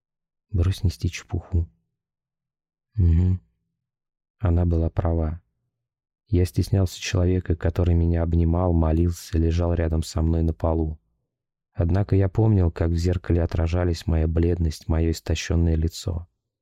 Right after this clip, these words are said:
И с восхищением понимал, чего ей стоит без отвращения быть рядом, обнимать меня.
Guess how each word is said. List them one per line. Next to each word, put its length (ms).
И 120
с 80
восхищением 600
понимал, 500
чего 320
ей 140
стоит 420
без 240
отвращения 640
быть 220
рядом, 480
обнимать 600
меня. 320